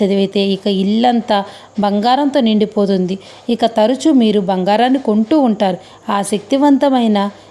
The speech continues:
మంత్రం ఏమిటంటే, "ఓం నమో హేరంబ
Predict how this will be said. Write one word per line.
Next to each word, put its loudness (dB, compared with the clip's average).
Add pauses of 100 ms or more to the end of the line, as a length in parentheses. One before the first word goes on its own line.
(140)
మంత్రం 0
ఏమిటంటే, -2
"ఓం 0
నమో 0 (360)
హేరంబ 0